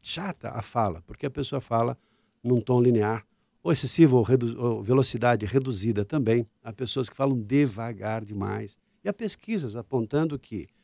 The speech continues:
a qualidade da fala, pegando agora como exemplo aqui a voz, é claro que esse assunto ele pode se desmembrar para muitas outras ramificações, corpo, estrutura do pensamento,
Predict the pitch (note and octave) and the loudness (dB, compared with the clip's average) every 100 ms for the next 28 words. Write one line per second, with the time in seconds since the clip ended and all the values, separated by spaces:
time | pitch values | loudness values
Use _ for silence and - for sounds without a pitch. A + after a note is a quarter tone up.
0 | _ _ - - F3 F#3 B2 F3 G3+ F#3+ | _ _ -16 2 4 6 6 6 6 2
1 | - B2 F#2 - F3+ B3 G#3 F#3+ F3+ F3+ | 2 0 0 -4 -6 -2 4 4 4 4
2 | E3 A#2 D3 B2+ A#2 C#3 G#2 F#2+ F2+ G2 | 4 4 2 0 -2 -2 0 -2 -4 -4
3 | A#2+ C3+ - A2 G2+ C3 - C3+ C#3+ C3+ | -2 -2 -2 -6 -6 -8 -8 -6 -4 -6
4 | - A2+ A#2 C3 _ _ _ - B2 G#2+ | -4 -2 -2 -6 _ _ _ -16 -10 2
5 | A#2 A#2+ G#2 B2 B2+ A#2 G#2+ D3 C3 F#2 | 4 4 4 2 0 -2 2 4 4 0
6 | B2 C3 G2+ G#2+ A2 - B2+ G#2 - F#2+ | -2 -4 -6 -6 -6 -6 -6 -6 -2 -4
7 | - - A#2 B2+ G2 F#2 F2 - G#2+ A#2 | -4 -4 2 4 2 -6 -14 -14 -10 -6
8 | G2+ F2+ G2+ F#2 F2 A#2 G2 - | -6 -4 -6 -6 -2 0 0 -2